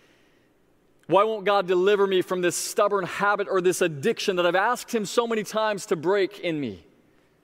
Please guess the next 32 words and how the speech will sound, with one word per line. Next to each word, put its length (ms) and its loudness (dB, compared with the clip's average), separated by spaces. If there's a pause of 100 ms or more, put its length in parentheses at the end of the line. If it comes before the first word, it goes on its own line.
(840)
Why 200 2
didn't 220 -4
God 240 2
heal 340 -2
my 140 -2
mom 480 -2 (560)
when 100 -6
we 100 -2
prayed 380 0
so 180 0
fervently 540 -2
that 140 -2
he 40 0
would?" 400 -4 (440)
Or 140 0
maybe 360 2
the 120 0
words 440 2
that 160 -2
Jesus 480 -2
articulated 640 0
on 100 -2
the 80 -4
cross 420 -2
when 100 -6
he 40 -4
said, 240 -2
"My 200 -2
God, 320 0
my 160 0
God, 320 0
why 520 0